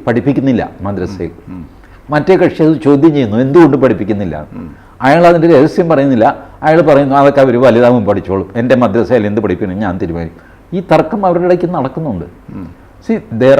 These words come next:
Speaker 1: are slow improvements in, uh, Muslim community also,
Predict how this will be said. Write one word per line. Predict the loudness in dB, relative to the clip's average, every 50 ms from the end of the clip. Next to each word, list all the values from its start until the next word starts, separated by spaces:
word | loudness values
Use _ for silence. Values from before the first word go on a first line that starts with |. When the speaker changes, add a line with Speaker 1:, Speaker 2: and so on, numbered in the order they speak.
| 4 4
Speaker 1:
are | 4 2
slow | 0 -2 -4 -4 0 4 4 6 6
improvements | 6 4 2 0 0 2 2 2 0 -2 -4 -6 -8 -8
in, | -6 -4
uh, | -2 -2 -2 -2 -2 -4 -4 -6 -8 -12 -12 -12 -12
Muslim | -8 -4 -4 -4 -2 -2 -4
community | -6 -6 -6 -8 -8 -8 -4 -2 -2 -2
also, | -2 -4 -6 -6 -6 -6